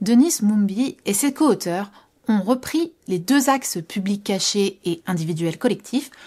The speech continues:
pour proposer une typologie des formes de résistance.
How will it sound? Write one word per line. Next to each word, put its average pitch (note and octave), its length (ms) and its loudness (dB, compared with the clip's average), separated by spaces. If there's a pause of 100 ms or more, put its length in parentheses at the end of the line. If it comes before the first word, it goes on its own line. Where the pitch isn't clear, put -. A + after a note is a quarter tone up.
(260)
pour G#3 220 -8
proposer C4+ 600 -2
une F#3 160 0
typologie A#3+ 600 0
des G3 100 -2
formes G#3+ 240 0
de E3 80 -4
résistance. - 680 -6